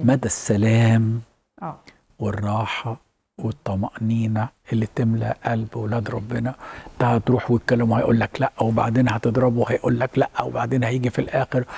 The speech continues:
Speaker 1: آخر ضربة هت-، هيقول لك عليها حاضر، وبعدين لما تطلع، الله، الله،
Speaker 2: الله
Speaker 1: إن
Speaker 2: فعلًا.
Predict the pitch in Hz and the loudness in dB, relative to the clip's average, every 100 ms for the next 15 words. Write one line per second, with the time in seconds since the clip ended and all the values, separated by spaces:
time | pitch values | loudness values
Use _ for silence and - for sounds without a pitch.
0 | - - - 127 117 123 113 110 117 151 | -6 -4 0 2 2 2 0 -2 0 -2
1 | - - 131 123 - 120 127 113 - 135 | -2 -2 0 0 -2 0 0 0 0 0
2 | 139 120 120 110 127 131 123 117 151 - | 2 2 0 0 2 4 4 4 2 0
3 | - - - - 185 196 190 214 240 160 | -6 -12 -12 0 4 6 6 6 6 4
4 | 98 - - - - - - _ _ _ | 0 -6 -18 -20 -20 -20 -20 _ _ _
5 | _ _ - - 120 110 113 120 117 - | _ _ -14 -6 -2 2 4 2 0 -2
6 | 101 | -2